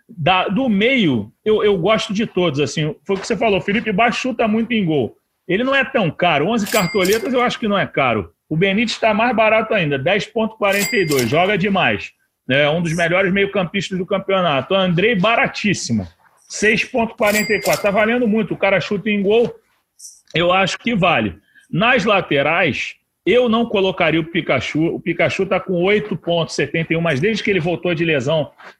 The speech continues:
tem apoiado muito pouco. É bem verdade que participou do gol do Cano contra o Atlético Paranaense, mas ele não tem sido aquele jogador decisivo das outras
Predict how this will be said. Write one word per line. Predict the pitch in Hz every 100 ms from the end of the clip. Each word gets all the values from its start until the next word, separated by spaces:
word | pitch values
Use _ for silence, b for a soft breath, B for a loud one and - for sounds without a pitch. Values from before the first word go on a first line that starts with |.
| _
tem | 196
apoiado | 214 - 180 185 170
muito | 160 170 170
pouco. | 147 143 160 - - _
É | 196 214
bem | 165 202
verdade | 165 147 135 151 156
que | -
participou | - 139 - - - 135 143 123 _ _ -
do | 143 139
gol | 135 160
do | 147 143
Cano | - 147 143 127 101 B B _
contra | 151 151 156
o |
Atlético | 135 - 147 143 -
Paranaense, | 147 147 143 143
mas | 156 147
ele | 160 170
não | 190
tem | 214 196
sido | 151 202
aquele | 180 175 156
jogador | 160 156 139 151
decisivo | 160 - 139 120 151
das | 147 123
outras | 139 143